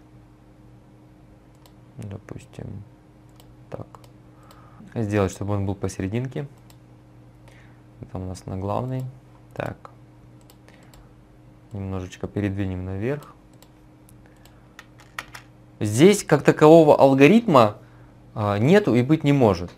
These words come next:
То есть вы составляете, ну, по наитию, как видите, как вам кажется, что это будет красиво, так и оставляете. Составлять правильно и красиво файлы вы сможете только с опытом. Делайте, делайте, работайте, и у вас, э,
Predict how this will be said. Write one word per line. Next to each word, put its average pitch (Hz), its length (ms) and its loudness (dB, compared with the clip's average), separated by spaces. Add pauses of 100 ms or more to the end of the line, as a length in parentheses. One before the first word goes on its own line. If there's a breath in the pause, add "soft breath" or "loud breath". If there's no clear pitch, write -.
То 107 80 -2
есть 104 160 -4
вы 226 140 2
составляете, 135 800 0 (180)
ну, 107 140 -6
по 135 160 4
наитию, 120 540 0
как 98 320 -2
видите, 151 460 -4
как 107 200 -4
вам 98 380 2 (240 loud breath)
кажется, 170 420 2
что - 160 -6
это 131 140 -2
будет 127 200 -2
красиво, 117 400 -4
так 131 200 -2
и - 20 0
оставляете. 110 640 0 (140)
Составлять 135 560 4
правильно 135 360 4
и 110 60 0
красиво 117 540 0 (220)
файлы 190 320 6
вы 123 80 4
сможете 127 340 -2
только 160 300 2
с - 120 -4
опытом. 110 440 2 (760 loud breath)
Делайте, 160 500 6
делайте, 131 460 4
работайте, 110 600 0
и 95 40 -4
у 95 60 -4
вас, 117 280 0
э, 95 600 -2